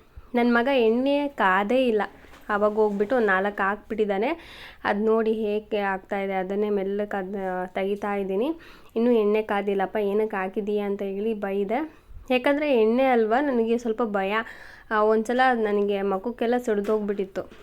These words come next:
ಹಾಗಾಗಿ ಮಕ್ಕಳನ್ನ ಮುಂದೆ ನಿಂದ್ರಿಸ್ಕೊಳಲ್ಲ ನಾನು, ಎಣ್ಣೆ ಹತ್ರನೂ ಬಿಡಲ್ಲ. ಮತ್ತು ಗ್ಯಾಸ್ ಹಚ್ಚಿದ್ರು ಕೂಡ ಸ್ವಲ್ಪ ಭಯ ಆಗುತ್ತೆ ನನಗೆ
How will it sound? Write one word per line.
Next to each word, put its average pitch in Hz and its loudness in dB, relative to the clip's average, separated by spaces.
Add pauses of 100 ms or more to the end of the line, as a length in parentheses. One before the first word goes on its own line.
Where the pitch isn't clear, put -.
(340)
ಹಾಗಾಗಿ 233 2
ಮಕ್ಕಳನ್ನ 233 0
ಮುಂದೆ 220 0
ನಿಂದ್ರಿಸ್ಕೊಳಲ್ಲ 208 -2
ನಾನು, 185 -4 (380)
ಎಣ್ಣೆ 214 0
ಹತ್ರನೂ 214 0
ಬಿಡಲ್ಲ. 196 -2
ಮತ್ತು 196 -4
ಗ್ಯಾಸ್ 202 -2
ಹಚ್ಚಿದ್ರು 214 -4
ಕೂಡ 220 -2
ಸ್ವಲ್ಪ 214 -4
ಭಯ 196 -4
ಆಗುತ್ತೆ 208 -2
ನನಗೆ 185 -2